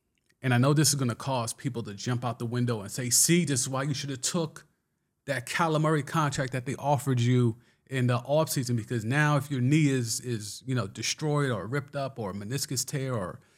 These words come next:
you know, worse come to worse, the A C L or M C L or whatever,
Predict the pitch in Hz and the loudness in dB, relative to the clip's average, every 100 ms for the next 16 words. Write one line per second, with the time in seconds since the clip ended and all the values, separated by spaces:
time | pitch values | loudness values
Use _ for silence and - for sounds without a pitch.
0 | _ - 127 104 104 92 110 135 147 - | _ -6 -4 -4 -6 -8 -4 -2 0 0
1 | 151 131 120 135 123 123 - 135 - - | 0 0 0 -2 -4 -8 -10 -6 -2 -2
2 | 135 139 139 135 104 90 - 127 131 - | -2 -2 0 -2 -4 -8 -4 0 0 0
3 | 135 135 131 113 120 139 127 123 123 | 0 -2 0 -2 0 2 4 2 0